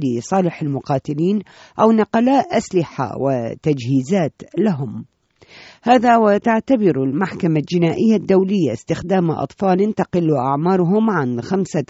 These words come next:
عشر عامًا وإشراكهم في عمليات قتالية وحربية بمثابة جريمة حرب، علمًا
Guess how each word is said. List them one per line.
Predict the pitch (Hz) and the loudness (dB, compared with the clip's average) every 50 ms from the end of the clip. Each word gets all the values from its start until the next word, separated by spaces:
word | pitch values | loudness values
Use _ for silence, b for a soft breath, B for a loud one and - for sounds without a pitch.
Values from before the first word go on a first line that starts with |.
| 135 127 131 - | -4 -4 -2 -2
عشر | 185 175 - 185 165 160 | -2 -2 -2 -2 0 0
عامًا | 156 156 170 208 226 196 156 135 120 B B B B B B B B | 0 0 0 2 2 2 2 0 -2 B B B B B B B B
وإشراكهم | 208 233 233 - 214 - - - 226 233 220 - - 190 156 180 190 208 220 | 2 4 4 2 -2 -4 -2 0 0 0 0 0 -2 -2 -2 0 -2 -2 -4
في | - - 240 226 220 | -4 -2 0 0 2
عمليات | 208 208 202 202 185 190 185 185 185 185 - 180 160 151 143 131 123 127 - | 0 2 0 0 0 2 2 2 2 2 0 -2 -2 -2 -2 -4 -6 -6 -4
قتالية | - 208 - - 196 175 165 180 190 165 139 120 123 127 | -4 -4 -2 0 0 0 0 0 0 0 0 0 -2 -4
وحربية | - - - 170 170 180 190 247 220 160 120 - B B B B B B - | -4 -2 -4 -4 -2 0 0 2 2 0 -2 -4 B B B B B B 0
بمثابة | 170 185 170 147 131 131 - 180 170 165 151 151 135 - - | 2 2 2 2 0 -2 0 0 0 0 0 -2 -4 -4 -6
جريمة | 156 127 151 135 123 127 123 123 131 - - | -6 -2 -2 -2 -2 -2 -2 -4 -6 -6 -8
حرب، | 156 - - - 220 208 160 135 - 123 123 117 B B B B B B B | -10 -10 -6 -4 -2 -2 -2 -4 -6 -6 -8 -8 B B B B B B B
علمًا | 160 180 185 185 202 | 2 2 2 4 2